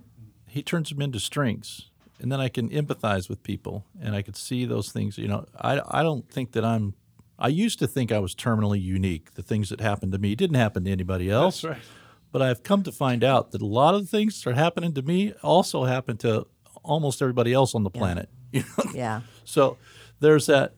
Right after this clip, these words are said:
Speaker 1: I can, I can relate to people in ways that other people can't, you know, 'cause in, in recovery,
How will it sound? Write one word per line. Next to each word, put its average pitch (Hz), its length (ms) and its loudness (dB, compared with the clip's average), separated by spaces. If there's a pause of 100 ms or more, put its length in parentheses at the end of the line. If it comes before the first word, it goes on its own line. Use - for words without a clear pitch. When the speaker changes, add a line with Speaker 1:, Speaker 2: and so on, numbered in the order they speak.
(120)
Speaker 1:
I 170 120 0
can, - 240 -4
I 170 120 0
can 131 200 -6
relate 131 420 2
to 123 80 -12
people 107 460 0
in 101 120 -2
ways 104 380 2
that - 140 -6
other 127 180 0
people 107 300 -6
can't, 92 420 -4 (460)
you 101 140 -6
know, 107 200 -4 (320)
'cause 110 280 -6 (480)
in, 151 240 -2
in 165 180 -2
recovery, 131 680 2